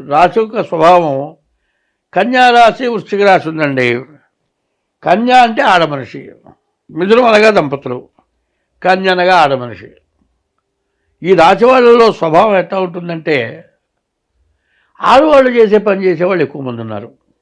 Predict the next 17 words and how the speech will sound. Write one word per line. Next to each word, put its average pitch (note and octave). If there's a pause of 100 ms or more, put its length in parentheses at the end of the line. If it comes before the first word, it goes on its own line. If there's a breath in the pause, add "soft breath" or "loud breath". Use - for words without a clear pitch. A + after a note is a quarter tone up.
(1500)
తర్వాత G#3+
నడవటంలో E3+ (840)
చెయ్యి G3
తిప్పటము, F3+
కాలు D#3+
తిప్పటము, C#3+ (1000)
మనిషి D#3+
తలకాయ E3
ఇట్లా D3
తిప్పుకొని C3+
తిరగటము, C3 (840)
ఆడ F3+
మనిషి D#3
లక్షణాలు C#3
ఉండేవాళ్ళు C#3
కొంతమంది B2+
ఉన్నారు. A#2